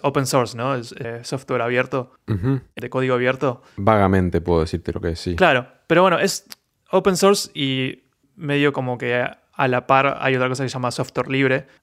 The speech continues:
Speaker 1: Eh, open source y software libre tienen diferencias, pero, pero a los <laughs> fines de esta explicación lo voy a simplificar y voy a decir solo open source. No se me enojen los fanáticos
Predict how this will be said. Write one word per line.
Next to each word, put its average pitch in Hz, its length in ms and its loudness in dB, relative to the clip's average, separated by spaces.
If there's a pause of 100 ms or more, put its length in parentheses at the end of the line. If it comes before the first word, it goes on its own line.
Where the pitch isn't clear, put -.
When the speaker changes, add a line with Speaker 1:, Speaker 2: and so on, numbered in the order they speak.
Speaker 1:
Eh, 123 260 -10
open 131 220 -4
source 131 200 -2
y - 20 -8
software 131 320 -4
libre 131 220 4 (260)
tienen 127 240 -4
diferencias, 127 480 -6
pero, 123 240 -2 (480)
pero 127 140 4
a - 20 2
los 131 120 2
<laughs> - 60 -2 (120)
fines - 20 -8 (240)
de - 60 -6
esta 120 160 -8
explicación 135 540 -2
lo 127 80 -2
voy 131 100 0
a 123 60 0
simplificar 127 440 -2
y 131 40 2
voy 127 60 0
a - 20 2
decir 127 200 -4
solo 123 440 -8 (260)
open 123 260 -4
source. 135 320 -2
No 127 80 -2
se - 80 -6
me 123 100 -4
enojen 123 460 -4 (120)
los 131 200 -16
fanáticos 123 640 -10